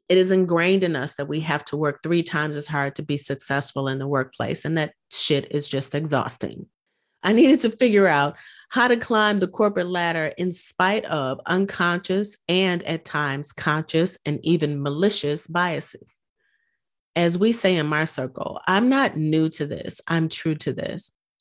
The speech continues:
This isn't a hobby for me. It's a mission.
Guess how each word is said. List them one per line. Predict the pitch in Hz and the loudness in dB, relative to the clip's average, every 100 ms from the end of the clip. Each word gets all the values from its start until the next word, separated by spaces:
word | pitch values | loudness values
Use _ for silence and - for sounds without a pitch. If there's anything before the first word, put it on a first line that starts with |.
| _ _ | _ _
This | 190 208 | 0 2
isn't | 262 247 214 | 2 2 2
a | 175 | 0
hobby | 165 165 175 156 | 2 2 2 -2
for | - 135 | -6 -8
me. | 113 117 170 - | -6 -8 -10 -6
It's | 165 156 | -2 0
a | |
mission. | 160 151 - - | 0 0 -4 -10